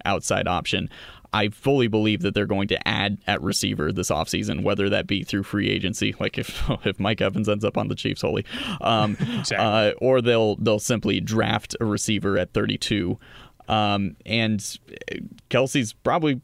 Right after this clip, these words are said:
Speaker 1: gonna be back and, and still be steady. Um, so I, I expect Patrick Mahomes to return to not his full-on, like, fifty touchdown fantasy form,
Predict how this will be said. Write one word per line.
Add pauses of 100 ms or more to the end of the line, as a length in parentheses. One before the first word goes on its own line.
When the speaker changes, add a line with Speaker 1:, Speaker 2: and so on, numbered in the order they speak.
(120)
Speaker 1:
gonna
be
back
and,
and
still
be
steady. (400)
Um, (280)
so
I,
I
expect
Patrick
Mahomes
to
return
to (320)
not
his
full-on,
like,
fifty
touchdown
fantasy
form,